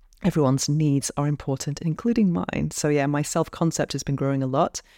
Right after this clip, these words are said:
but it's, uh, definitely something that I would like to continue, um, to have more, um, increased self-esteem so that I can, I can maybe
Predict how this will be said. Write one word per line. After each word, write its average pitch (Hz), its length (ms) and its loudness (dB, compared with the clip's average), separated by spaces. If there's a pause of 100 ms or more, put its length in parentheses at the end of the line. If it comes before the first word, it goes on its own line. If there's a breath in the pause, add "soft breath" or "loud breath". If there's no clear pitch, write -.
(320 soft breath)
but 151 100 0
it's, 147 220 -2
uh, 143 100 0
definitely 143 340 -2
something 139 420 -2
that 135 120 -4
I 135 180 -2
would 135 180 -2
like 135 240 0
to 135 180 -2
continue, 131 680 -2 (140)
um, 131 200 0
to 139 100 -2
have 135 340 -4
more, 139 360 0 (480 soft breath)
um, 143 560 0
increased 160 560 0
self-esteem 151 760 -2
so 156 140 -2
that - 120 -6
I 147 100 -4
can, 143 440 -4
I 147 80 -2
can 143 200 -2
maybe 139 300 0